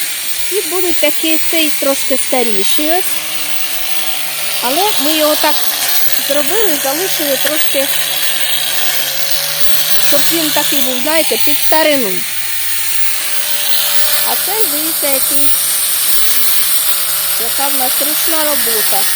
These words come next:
відбувається зараз. Це, е, такий пеньок, з якого ми хочемо зробити таку, е, столішню. Зараз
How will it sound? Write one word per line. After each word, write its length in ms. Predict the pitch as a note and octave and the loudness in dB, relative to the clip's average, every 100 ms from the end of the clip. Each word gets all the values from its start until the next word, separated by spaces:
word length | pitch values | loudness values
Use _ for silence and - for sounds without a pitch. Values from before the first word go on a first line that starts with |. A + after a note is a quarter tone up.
| - - - - - | 0 0 0 0 0
відбувається 800 | A#3 A#3+ A#3+ A3+ G#3+ G#3 A3 G#3 | 0 0 2 2 2 0 0 0
зараз. 280 | G3+ G3 - - - - - - - - - - | 2 0 0 0 -2 -2 -2 -2 -2 -2 -2 0
Це, 240 | B3+ C4+ C#4 - - - - - - - - - - - - - - - - | 2 2 2 0 0 0 0 0 0 0 0 0 0 0 0 -2 -2 -2 0
е, 300 | - - - - - - - - - | 0 0 0 0 0 0 0 0 0
такий 220 | - C#4+ | 0 0
пеньок, 460 | C4 C4+ B3+ C4+ F4 - - - - - - - - - - | 0 2 2 2 0 0 0 0 0 0 0 0 0 0 0
з 40 | - | 0
якого 300 | C4 G4 G4 | 0 0 0
ми 140 | D4+ | 0
хочемо 380 | C#4 D#4+ D4+ C4 | 0 0 0 0
зробити 460 | C4 B3+ C#4+ G4+ D4+ C4 | 2 2 2 0 0 0
таку, 400 | A#3+ D4+ E4+ G4+ - - - - - | 0 0 0 0 0 0 -2 -2 0
е, 220 | A3+ A#3 G3+ | 0 -2 -2
столішню. 600 | D#4 D4+ A3 G3+ - A3 G3 - - - - - - - - - - - - - - - - - - - - - - - - - - - - - - - - - - - - - - | 0 0 0 0 0 0 -2 -2 -2 -2 0 0 0 0 0 0 0 0 -2 0 -2 0 0 0 0 0 0 0 0 0 0 0 0 0 0 0 0 -2 0 0 0 0 -2 -2 0
Зараз 220 | B3+ C4 | 0 0